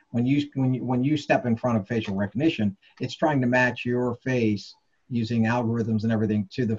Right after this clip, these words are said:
files that are in that, in that database to say, "Yep, this is Neil Haley. That's who this person is." That's, uh, when it comes to covid nineteen, really what we're talking about and ways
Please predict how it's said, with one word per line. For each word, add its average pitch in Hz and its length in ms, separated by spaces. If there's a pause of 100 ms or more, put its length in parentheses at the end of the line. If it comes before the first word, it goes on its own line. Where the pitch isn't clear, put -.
(120)
files 123 380
that 110 180
are 107 140
in 113 160
that, 101 280 (260)
in 123 120
that 110 220
database 113 500
to - 80
say, 113 180
"Yep, 127 300
this 127 220
is 120 160
Neil 120 240
Haley. 110 420 (180)
That's 123 200
who 123 80
this 110 160
person 110 400
is." - 220 (440)
That's, 156 380 (240)
uh, 139 100
when 165 160
it 156 80
comes 220 200
to 170 60
covid 165 280
nineteen, 139 520
really 170 280
what 135 220
we're 123 100
talking 120 420
about 110 440 (320)
and 120 180
ways 139 340